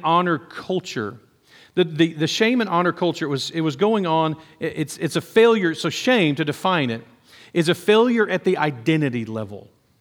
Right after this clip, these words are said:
Is that when you fail, it speaks to your identity. And we have a hard time with that here. We struggle with that, and maybe rightfully so. We're not a shame and honor culture. We might could use a little more of it, but, but we're not a shame and honor culture, so we're actually very careful to communicate this differently.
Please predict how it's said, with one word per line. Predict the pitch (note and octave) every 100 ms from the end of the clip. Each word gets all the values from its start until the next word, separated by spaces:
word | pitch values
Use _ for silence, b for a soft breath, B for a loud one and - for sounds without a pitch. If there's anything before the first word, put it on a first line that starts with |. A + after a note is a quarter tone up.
| _ b b b b b
Is | F3
that | G3 F#3+
when | G#3+ G#3
you | G3 F#3+
fail, | - - A3+ A3+ G3+ F#3
it | E3+
speaks | - G3 -
to | -
your | D3+
identity. | C#3 A#2 D3 D3 A#2 A2+
And | C#3+ D#3+
we | C4
have | B3+
a | F#3+
hard | G3 F#3+
time | - G3+
with | F#3+ D3+
that | C#3
here. | C3+ D3
We | D3 F3
struggle | - G#3 G3
with | F3+ D3
that, | B2+ D#3
and | F#3+
maybe | G3+ F#3
rightfully | C#3+ C3+ D3+
so. | C3 - C3
We're | D#3+
not | D3+ D3+
a | E3
shame | - C#3 C#3
and | C3
honor | B2+ B2
culture. | - A#2+ - D3 D#3 B B
We | A3+
might | A#3
could | F3+ E3+
use | C#3+
a |
little | C3 G#3 A3+
more | C#3 A#2+ A2+
of | A2+
it, | F3 D#3+
but, | E3 E3 B B B
but | F#3+
we're | F3+
not | G3 A#3
a | A3
shame | G3 E3+
and | D#3+
honor | C3+ C#3+ C#3
culture, | - D3 F#3+
so | -
we're | E3+ C#4
actually | A#3 F#3+
very | D#3+ D#3+
careful | - - A#3 A#3 E3+ D#3
to | D#3
communicate | - D3+ C#3 C#3+ A2+
this | B2
differently. | - G#3+ - B2 G#2